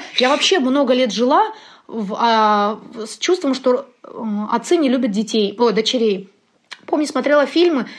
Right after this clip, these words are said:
и там были какие-то эпизоды, где отец обнимает дочь. Я такая: «Господи, ну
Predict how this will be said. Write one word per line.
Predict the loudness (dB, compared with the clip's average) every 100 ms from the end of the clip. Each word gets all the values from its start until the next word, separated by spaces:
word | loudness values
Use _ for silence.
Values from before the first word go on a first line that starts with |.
| -2
и |
там | 0 4
были | 4 2
какие-то | 0 -2 -2
эпизоды, | -2 0 0 0
где | 0 0
отец | 0 0 -2
обнимает | 0 0 0 0 0
дочь. | 0 -2 -6 -6
Я | -6
такая: | -4 -4 -6 -16 -20 _
«Господи, | -4 -4 -4 -4
ну | -4 -4